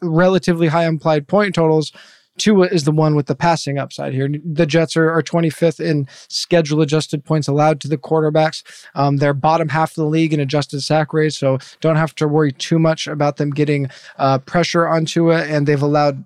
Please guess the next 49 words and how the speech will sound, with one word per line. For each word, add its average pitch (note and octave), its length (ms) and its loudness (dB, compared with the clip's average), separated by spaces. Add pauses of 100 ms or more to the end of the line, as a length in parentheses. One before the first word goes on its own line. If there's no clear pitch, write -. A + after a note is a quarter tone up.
super - 500 0
high D3 160 0
efficiency, D3 480 -4
the C#3 160 -8
eighth D#3+ 280 -4
most - 500 -4
fantasy F#3+ 380 0
points D3+ 260 -4
per - 160 -4
pass C#3+ 300 -2
attempt. C#3+ 320 -8
So C#3 200 0 (280)
even E3+ 240 4
if D3 100 -2
Tua E3 240 2
doesn't D#3+ 320 0
throw D3+ 240 0 (140)
thirty, D#3+ 220 0
thirty-five D3 520 -2
times, D#3+ 340 -2 (200)
he - 100 -8
could E3 140 -4
get E3+ 140 0
there D3 180 0 (180)
pretty F3 280 0
quick. F3 360 -2
And, D3 120 -2
like, C#3+ 160 -2
there's, E3+ 240 2 (200)
there G3+ 140 2
are G3 40 4
a E3+ 60 2
lot E3+ 220 2
of C#3+ 80 -2
avenues, D3+ 380 0
especially E3 580 -2 (260)
with C3 220 -2
Joe D3+ 200 0
Flacco E3+ 420 0
starting, D#3+ 320 0
if C#3+ 160 -6
they D#3 120 2
could - 140 -18
get D3+ 140 -2
some D#3 160 -6
turnovers, D#3 460 0
the D#3+ 80 2
Miami D#3 300 0
defense, D#3+ 600 2